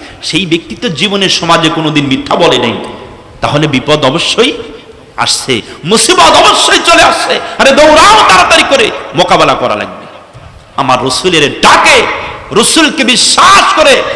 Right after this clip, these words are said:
রসুলকে সত্য জেনে, রসুলকে আমানতদারি জেনে গোটা সমাজের সব মানুষ পাহাড়ের পাদদেশে একত্রিত হয়ে গেছে। পাহাড়ের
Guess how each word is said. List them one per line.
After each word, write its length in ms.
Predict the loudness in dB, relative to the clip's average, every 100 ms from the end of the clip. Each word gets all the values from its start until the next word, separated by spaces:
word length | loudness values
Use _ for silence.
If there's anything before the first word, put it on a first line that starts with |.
| -10 0
রসুলকে 600 | 0 2 2 0 2 2
সত্য 680 | 2 0 0 -2 0 0
জেনে, 460 | 4 2 4 2 -2 -8 -2
রসুলকে 480 | 0 2 2 2 2
আমানতদারি 760 | 4 6 6 4 4 2 2 2
জেনে 280 | 2 2 0 -4 -10 -16 -18 -18
গোটা 400 | -2 0 4 2
সমাজের 500 | 2 0 0 2 0
সব 440 | 0 -2 2 2 2 2
মানুষ 380 | 2 0 -4 -8 -14 -18 -20 -6
পাহাড়ের 320 | 0 2 2 2
পাদদেশে 500 | 0 -2 0 -2 0
একত্রিত 480 | 0 0 -4 -6 -2
হয়ে 220 | 2 2
গেছে। 380 | 2 -2 -2 -4 -6 -14 -20 -10 -2
পাহাড়ের 320 | 0 2